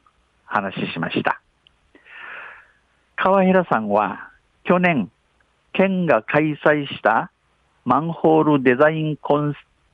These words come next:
コンテストでも優秀賞に選ばれており、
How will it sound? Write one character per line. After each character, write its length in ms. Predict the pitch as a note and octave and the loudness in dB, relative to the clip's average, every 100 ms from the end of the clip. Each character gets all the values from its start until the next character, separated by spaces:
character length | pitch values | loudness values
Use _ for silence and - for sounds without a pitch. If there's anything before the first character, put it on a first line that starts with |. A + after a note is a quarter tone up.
| - | -6
コ 140 | - | -4
ン 140 | D3 D3 | -4 -2
テ 140 | - | -4
ス 140 | A#2+ - | -4 -2
ト 120 | A#2 | 2
で 140 | G#2+ | 2
も 200 | D3+ F#3+ - _ _ _ _ _ _ | 2 0 -4 _ _ _ _ _ _
優 200 | A#2 A#2+ | 2 2
秀 220 | A#2 C3 | 4 2
賞 260 | B2 B2 A2+ | 4 2 4
に 260 | A#2 D#3+ - _ | 4 2 0 _
選 160 | G#2+ G2 | 0 2
ば 120 | G2 | 4
れ 100 | A2+ | 2
て 120 | G#2 | 2
お 160 | G2+ A#2 | 2 2
り、 200 | A#2 | 2